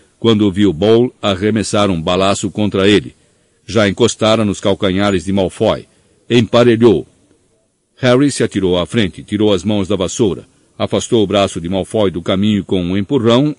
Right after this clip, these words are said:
e... Pegou! Tirou então a vassoura do mergulho, a mão no ar, e o estádio explodiu. Harry sobrevoou as arquibancadas, um zumbido estranho nos ouvidos.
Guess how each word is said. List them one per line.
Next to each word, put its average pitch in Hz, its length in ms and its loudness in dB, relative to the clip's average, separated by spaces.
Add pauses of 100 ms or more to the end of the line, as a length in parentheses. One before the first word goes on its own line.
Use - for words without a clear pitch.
e... 151 500 4 (800)
Pegou! 170 1700 6 (580)
Tirou 139 320 4
então 117 400 0
a 87 80 -2
vassoura 92 480 -2
do 85 100 -4
mergulho, 104 540 -2
a 76 80 -6
mão 92 280 -2
no 101 160 0
ar, 110 180 0 (320)
e 101 160 0
o 107 100 2
estádio 92 760 -2
explodiu. 85 640 -2 (760)
Harry 120 420 4
sobrevoou 101 600 0
as 80 120 -4
arquibancadas, 110 840 -2
um 98 240 -2
zumbido 107 580 -2
estranho 101 540 -2
nos 87 180 -6
ouvidos. 80 600 -6